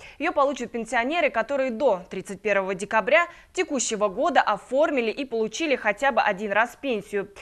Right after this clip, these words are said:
Еще одним условием является постоянное проживание в России.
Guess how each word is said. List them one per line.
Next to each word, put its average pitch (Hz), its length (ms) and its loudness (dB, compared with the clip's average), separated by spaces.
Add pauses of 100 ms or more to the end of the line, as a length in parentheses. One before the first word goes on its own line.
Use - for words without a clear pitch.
(160)
Еще 370 180 0
одним 226 200 4
условием 262 440 -2
является 240 500 0
постоянное 220 680 0
проживание 202 600 -2
в - 20 -8
России. 190 500 -4